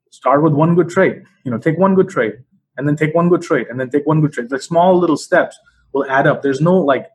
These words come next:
giant leap of success. You know, people look at, "Oh, Facebook went public, they made billions of dollars." But what about all the time they put in when they were in college? They started somewhere, and then it builds. So I think that's the way to start, is just pick something. Don't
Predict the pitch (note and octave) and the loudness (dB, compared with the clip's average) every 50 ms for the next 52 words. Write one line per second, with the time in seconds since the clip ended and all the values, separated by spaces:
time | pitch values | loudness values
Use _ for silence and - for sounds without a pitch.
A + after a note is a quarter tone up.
0 | _ - A2+ - C#3 C3 C#3+ D3 D3 B2+ A#2+ C3 C3+ C3+ - C3+ B2+ - - B2 | _ -12 -6 -2 -2 0 0 0 0 -2 -2 -6 -8 -6 -4 -6 -6 -6 -8 -16
1 | - - - C3+ A2+ - - - - _ _ _ _ _ _ _ _ - A#2+ A#2 | -12 -8 -4 -4 -4 -4 -6 -14 -20 _ _ _ _ _ _ _ _ -12 -8 -8
2 | A#2 A#2 - D#3 D#3 D#3+ D3 D3 D3 - B2+ C#3 D3+ D3+ C#3 - - D3 C#3+ C#3+ | -6 -4 -4 -2 0 2 2 2 0 0 0 2 2 2 0 0 0 -2 -2 -2
3 | - C#3+ - C#3+ C#3 C3 - C#3+ C3+ C#3 C3 B2+ - C#3+ C3 C3+ C3 C3 B2 C3+ | -4 -6 -6 -6 -6 -4 -4 -6 -6 -4 -6 -6 -6 -6 -6 -6 -8 -6 -4 -4
4 | C3+ C3+ C3 B2+ C3 B2+ B2 C3 B2+ B2+ B2 B2 B2 A#2+ - - - - - - | -4 -4 -4 -6 -8 -6 -2 -2 0 0 0 -2 -4 -4 -2 0 0 0 -2 -6
5 | - _ _ _ _ _ _ _ _ _ _ _ - D3 D#3 D3+ D#3 D#3 D#3 D#3 | -12 _ _ _ _ _ _ _ _ _ _ _ -2 0 2 2 4 4 4 4
6 | D#3+ D#3+ D3+ - - D#3 D#3 D#3 D#3 D3+ - D#3+ D#3+ D#3 D#3 D#3 D#3+ D#3+ D#3 D#3+ | 2 0 -2 -4 -4 -2 0 0 0 0 0 0 0 2 2 2 2 2 0 0
7 | D3 C3 - F3 G3 G3 C3+ - - - D3 C#3 - - - D3 C#3 D3 E3 F3 | 0 0 0 2 2 2 2 0 -2 -2 -2 -2 -2 -2 -2 0 2 2 2 0
8 | E3+ - - E3 E3 D3+ B2+ A#2+ A#2 A#2+ - - C3+ C#3+ C#3 C#3 C3+ C3+ - - | 0 -2 -2 -2 0 0 0 0 0 -2 -2 -4 -4 -2 -2 -2 -2 -4 -2 -2
9 | E3 E3 C#3 A2 - _ - - _ _ _ _ _ _ _ _ - - C3 B2+ | 0 0 0 0 -4 _ -20 -20 _ _ _ _ _ _ _ _ -8 -2 0 2
10 | B2 B2 A#2+ - - _ - - C3+ D3+ D#3 D3+ C3 C#3+ C3 C#3 C#3+ - - C#3+ | 2 2 0 -2 -8 _ -14 -8 -2 0 0 0 2 2 2 0 0 0 -2 -4
11 | C3 B2 A#2 C3 B2+ B2 B2+ A#2+ - - C3+ C3 B2 A#2 A#2 A2+ A#2+ B2 - _ | -4 -2 -2 -2 -2 0 -2 -4 -4 -2 -2 0 0 -2 -4 -6 -10 -14 -16 _
12 | _ _ - E3+ D#3+ - - E3 D#3 D3 D3 B2+ A#2 A2 A2 - C3 C#3+ C#3 C3+ | _ _ -6 -6 -6 -2 -2 -2 -2 -2 -2 -4 -6 -6 -6 -4 -2 -2 -2 -4